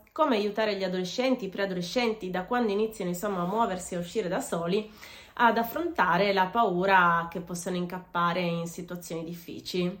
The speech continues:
Intanto, la prima cosa che voglio chiedervi è:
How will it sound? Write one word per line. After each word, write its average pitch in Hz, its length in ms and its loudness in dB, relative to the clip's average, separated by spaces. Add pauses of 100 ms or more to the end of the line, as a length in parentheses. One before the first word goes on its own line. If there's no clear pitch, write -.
(760)
Intanto, 311 680 8 (300)
la 196 140 0
prima 226 400 4
cosa 208 340 2
che 185 280 2
voglio 202 300 0
chiedervi 190 560 0
è: 165 320 2